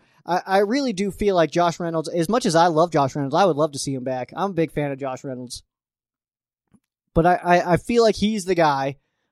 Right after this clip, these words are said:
on the outside looking in. A, he's already a free agent, so you eat nothing to just let him go. And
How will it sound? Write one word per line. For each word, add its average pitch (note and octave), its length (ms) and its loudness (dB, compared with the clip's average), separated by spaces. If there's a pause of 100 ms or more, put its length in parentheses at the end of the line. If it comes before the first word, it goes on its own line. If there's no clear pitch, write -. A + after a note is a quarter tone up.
(120)
on E3 140 -2
the E3+ 140 -6
outside E3 340 -2
looking D3+ 260 -6
in. C3 160 -14 (720)
A, F#3+ 420 0
he's E3 200 -2
already F#3+ 420 2
a F3+ 60 2
free D#3 220 -4
agent, C3+ 360 -6
so - 220 -4
you E3 240 -2
eat G#3+ 240 -4
nothing F3 560 -4
to C3+ 80 -16
just C3+ 180 -12
let C#3 180 -2
him E3 120 -6
go. C#3 220 -6 (1300)
And D#3+ 360 -4